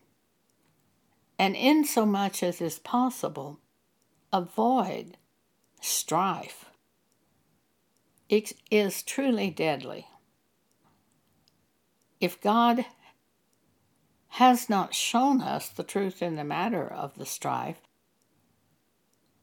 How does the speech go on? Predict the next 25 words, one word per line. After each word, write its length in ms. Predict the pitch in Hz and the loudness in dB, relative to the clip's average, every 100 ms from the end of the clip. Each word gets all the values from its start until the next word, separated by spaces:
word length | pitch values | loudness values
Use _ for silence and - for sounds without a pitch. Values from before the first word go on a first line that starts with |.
| _ _ _ | _ _ _
trust 460 | - 302 320 - - | -6 0 0 0 -2
him 240 | 254 254 | 2 2
to 100 | 196 | 2
judge. 580 | 151 151 - 147 160 - - _ - | -2 -6 -6 -10 -14 -16 -18 _ -4
Just 320 | 247 240 - | -2 -2 -4
turn 300 | 233 233 208 | -2 0 0
to 100 | 202 | -2
him 240 | 202 196 | -4 -6
and 180 | 170 170 | -8 -10
say, 360 | - 170 165 - - _ - | -6 -4 -4 -8 -20 _ -8
"You 200 | - 262 | 2 2
judge 380 | 262 190 160 - | 2 -2 -2 -4
it, 120 | - | -8
please." 580 | - 156 - - - - - _ _ _ _ _ _ _ _ _ _ _ _ _ _ _ - | -6 -6 -6 -10 -14 -14 -18 _ _ _ _ _ _ _ _ _ _ _ _ _ _ _ -2
And 180 | 208 - | 0 2
enter 300 | 277 311 240 | 2 4 2
into 480 | - 214 208 - - - | 0 0 0 -4 -6 -4
a 100 | 208 | -6
peace 680 | - 240 196 143 - - - | -4 -2 -2 -4 -10 -14 -14
in 200 | - 180 | -10 -8
the 100 | 160 | -8
situation. 800 | 156 - 156 - 156 143 143 - - _ _ _ _ _ _ _ _ _ _ _ _ _ _ _ _ _ _ - | -8 -6 -6 -6 -8 -8 -10 -12 -16 _ _ _ _ _ _ _ _ _ _ _ _ _ _ _ _ _ _ 0
And 120 | 175 | 0
above 360 | 165 202 269 | 2 4 4
all 480 | 226 240 214 120 - | 4 4 2 -2 -10